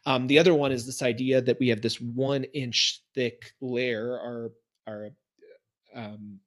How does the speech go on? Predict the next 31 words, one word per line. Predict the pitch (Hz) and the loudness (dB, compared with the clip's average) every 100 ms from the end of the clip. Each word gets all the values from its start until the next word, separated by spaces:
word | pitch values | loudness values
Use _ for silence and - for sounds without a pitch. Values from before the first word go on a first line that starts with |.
| _ - - _ 120 | _ -16 -16 _ -12
it's | 127 - | -12 -4
the | 135 151 | -2 2
outer | 151 143 | 2 2
cortex | - 143 131 131 113 - | 0 -2 0 -4 -4 -6
of | - 123 | -8 -4
our | 113 | -4
brain. | 110 123 117 107 139 - - - - - | -4 -4 -4 -4 -8 -16 -20 -20 -16 -6
And | 135 127 | -2 0
then | 127 127 127 | 0 -2 -6
I | 120 | -10
think | - - 196 233 - | -10 -4 -4 -4 -2
it's | 131 127 - | -2 -2 -6
the | 131 117 | -2 -2
hypoth-, | - 143 139 120 - _ _ - | 0 -4 -4 -8 -10 _ _ -16
mm, | 127 127 123 117 | -10 -8 -8 -4
hypothalamus, | 143 135 117 117 127 120 113 | -6 -6 -6 -4 -2 -2 -6
I | 117 | -8
wanna | 120 | -10
say, | - 123 113 113 - - _ _ _ _ _ _ - | -2 0 2 0 -8 -20 _ _ _ _ _ _ -12
that | 117 123 120 117 - - _ _ _ _ - | -4 -2 -2 -4 -8 -20 _ _ _ _ -12
batches, | 117 113 127 147 - 147 123 120 - - - _ _ - | -6 2 6 6 4 4 2 0 -4 -6 -8 _ _ -6
uh, | 131 | -4
information | 127 131 131 117 120 127 120 110 | -4 -6 -6 -4 -4 -4 -6 -10
and | 113 | -12
creates | - 120 113 | -8 -6 -6
habit | - 127 120 120 123 | -6 -8 -8 -8 -10
and | 110 | -10
has | 107 110 | -8 -8
this, | 117 - | -8 -8
like, | 107 | -8
subconscious | - 127 117 - 123 117 120 - | -6 -6 -6 -8 -12 -10 -10 -10